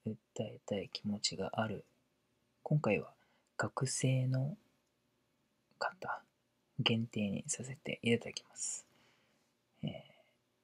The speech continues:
ー、の、えー、これから自殺する予定の方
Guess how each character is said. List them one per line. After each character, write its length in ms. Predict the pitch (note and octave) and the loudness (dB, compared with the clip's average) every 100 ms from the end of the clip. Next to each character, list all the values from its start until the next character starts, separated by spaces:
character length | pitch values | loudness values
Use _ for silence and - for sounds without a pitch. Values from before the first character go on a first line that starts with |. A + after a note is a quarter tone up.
| _ _ _ _ _ _ _ _ _ _ _ _ _ _ _ _ _ - | _ _ _ _ _ _ _ _ _ _ _ _ _ _ _ _ _ 4
ー、 40 | |
の、 180 | D#3 - _ _ _ _ _ _ _ _ - | 4 4 _ _ _ _ _ _ _ _ -16
え 40 | |
ー、 20 | - _ | -16 _
こ 120 | - B2 | -4 -2
れ 80 | |
か 120 | - B2 | -2 -4
ら 60 | |
自 180 | A#2 - | -2 0
殺 240 | A2+ - | 0 0
す 160 | - - | -4 -4
る 200 | - - _ _ _ _ _ _ _ _ _ A2+ | -10 -14 _ _ _ _ _ _ _ _ _ -6
予 120 | A2 | -2
定 180 | - G#2+ | -2 -2
の 100 | G#2+ | -2
方 340 | - - - | -8 -14 -16